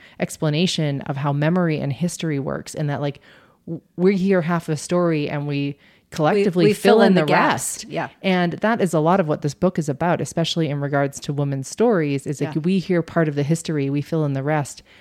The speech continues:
Speaker 1: Do we trust our own memories? Which leads to the fourth part of the book, which is about
Speaker 2: <laughs>
Speaker 1: someone's own memories. So I guess as I, as I was discussing earlier, we were discussing with, uh, the Bonds book having Helen as the main character, which is supposed to be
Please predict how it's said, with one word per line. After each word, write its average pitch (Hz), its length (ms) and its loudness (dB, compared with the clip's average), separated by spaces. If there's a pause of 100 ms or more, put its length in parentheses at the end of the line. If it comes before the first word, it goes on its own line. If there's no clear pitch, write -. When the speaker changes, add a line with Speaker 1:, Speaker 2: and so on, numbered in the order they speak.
(160)
Speaker 1:
Do 196 160 4
we 190 120 0
trust 160 360 -6
our 135 120 0
own 143 200 -2
memories? 123 640 -8 (1120)
Which 214 200 2
leads 269 240 -4
to 349 100 0
the 359 80 0
fourth 453 320 0
part - 280 -6
of 165 100 -4
the 160 80 -2
book, - 300 0
which 196 280 0
is 185 220 -2
about 202 340 4
Speaker 2:
<laughs> 302 100 0
Speaker 1:
someone's 254 680 2 (580)
own 277 300 -2
memories. 190 640 -2 (380)
So 208 320 4
I 196 140 0
guess 202 140 0
as 180 200 2
I, 175 140 4 (100)
as 170 180 2
I 160 40 4
was 160 140 2
discussing 160 400 -2
earlier, 151 320 2
we 139 80 -2
were 143 40 -2
discussing - 460 -6
with, 156 260 0
uh, 135 260 0
the 127 400 -2
Bonds 165 340 2
book 160 200 0
having 147 240 -2
Helen 147 280 0
as 135 100 -4
the 143 80 -4
main 139 180 -2
character, 127 520 -4
which 139 220 -6
is 139 80 -2
supposed 160 300 0
to 156 60 -4
be 143 500 -2